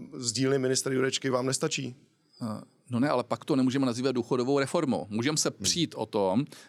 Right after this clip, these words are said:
Speaker 2: jestli, eh, v-, změna, eh, odchodu, eh, do důchodu ve smyslu věku,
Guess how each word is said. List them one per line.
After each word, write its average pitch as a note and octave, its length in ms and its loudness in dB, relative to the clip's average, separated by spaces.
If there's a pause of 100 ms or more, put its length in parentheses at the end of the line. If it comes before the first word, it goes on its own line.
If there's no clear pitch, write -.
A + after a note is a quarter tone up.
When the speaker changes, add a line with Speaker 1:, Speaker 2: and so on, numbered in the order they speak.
Speaker 2:
jestli, C3+ 460 2
eh, C3+ 60 -2 (340)
v-, - 160 -8 (360)
změna, B2 460 2
eh, A2 1000 -4 (120)
odchodu, B2+ 460 2 (480)
eh, - 20 0
do A#2 140 4
důchodu A#2 320 2
ve A#2 80 2
smyslu C3 360 -2
věku, A#2 480 2